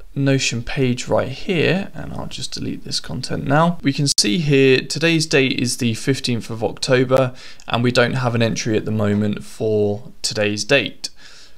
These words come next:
But if we go to the shortcuts icon in our menu bar and run the shortcut there, we can choose the habit that we've completed today so far.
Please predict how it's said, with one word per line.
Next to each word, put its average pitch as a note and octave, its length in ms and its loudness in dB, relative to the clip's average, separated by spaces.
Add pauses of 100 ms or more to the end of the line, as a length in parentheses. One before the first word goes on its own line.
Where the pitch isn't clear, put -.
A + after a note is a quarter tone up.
But C3 100 2
if C3+ 140 0
we - 60 0
go F3+ 240 4
to D3 440 2
the C3 180 0
shortcuts - 560 0
icon B2+ 500 0
in B2+ 140 0
our A#2+ 140 4
menu D3 320 2
bar D3+ 600 0
and A2+ 320 0 (140)
run B2 460 2
the A#2+ 240 2
shortcut - 640 -2
there, D#3+ 340 2 (480)
we B2 80 -4
can C3 140 -4
choose B2 520 2
the A#2+ 220 0
habit - 440 0
that - 100 -2
we've B2 280 2
completed A#2+ 680 -4
today A#2+ 340 0
so B2 280 0
far. E3 400 -4